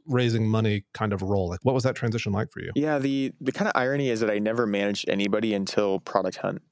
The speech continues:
Speaker 2: And yeah,
Speaker 1: Okay.
Speaker 2: it's, I, I was an individual contributor as a product manager for about three and a half years at, at Playhaven, and then about a year at Instant Action before that. And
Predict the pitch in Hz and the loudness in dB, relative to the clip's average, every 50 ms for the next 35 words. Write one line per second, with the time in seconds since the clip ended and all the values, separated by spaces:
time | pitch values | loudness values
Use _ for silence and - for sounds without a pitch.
0 | _ _ 107 101 98 98 95 98 98 95 - _ _ _ _ _ _ _ _ _ | _ _ -2 -2 0 -2 -2 -2 -4 -6 -8 _ _ _ _ _ _ _ _ _
1 | _ _ _ 123 120 120 113 110 - 92 107 107 - - - - - - - 120 | _ _ _ -2 0 2 2 2 2 2 0 -2 -4 -6 -8 -8 -10 -2 0 0
2 | 113 110 - - 117 117 117 117 107 107 - - - - - 127 120 117 139 147 | 2 2 0 0 0 0 0 -2 -2 -4 -4 -6 -8 -8 -6 -4 -2 -2 -2 0
3 | 139 135 123 127 120 - - 120 110 - - 110 98 107 98 101 101 98 98 98 | -2 0 0 -2 -2 -2 -2 -4 -4 -2 -2 0 0 0 0 0 0 0 0 -2
4 | - - - - 104 98 92 - - 98 95 92 90 87 98 92 95 95 95 - | -4 -6 -4 -4 -2 -2 -2 -2 -2 -2 0 0 0 0 0 0 0 0 -2 -4
5 | - _ - - - - 107 101 98 95 95 95 95 95 - - - - 113 - | -8 _ -20 -14 -4 -2 -2 0 0 0 0 0 -2 -2 -4 -8 -4 -4 -4 -4
6 | - - 160 147 131 120 113 104 - 110 104 101 95 92 - - _ _ - 107 | -2 -4 -2 -2 0 -2 -2 -2 -2 -2 -2 0 -2 -2 -4 -6 _ _ -4 -4
7 | 95 - - 104 98 98 98 92 95 95 92 95 98 98 98 98 92 92 92 95 | -4 -2 -2 -2 0 0 0 0 0 0 -2 -2 -2 -2 -2 -2 -2 -2 -4 -6
8 | - _ _ _ _ _ _ _ _ - - 104 101 95 92 98 104 107 104 101 | -8 _ _ _ _ _ _ _ _ -2 -2 0 0 -2 -2 -2 -2 0 0 0
9 | 98 95 95 92 87 - _ - 110 104 - - 123 110 98 - - 107 98 - | 0 0 0 -2 -4 -6 _ -2 -2 -2 -2 -4 -4 -4 -4 -4 -4 -4 -4 -4
10 | - - 104 92 95 - - 107 107 98 92 92 95 - - _ _ _ _ _ | -6 -8 -8 -8 -8 -4 -2 -2 0 0 0 0 -2 -2 -4 _ _ _ _ _
11 | _ _ _ _ _ - 107 101 95 95 95 95 95 92 - | _ _ _ _ _ -4 -2 0 0 -2 -2 -4 -6 -8 -10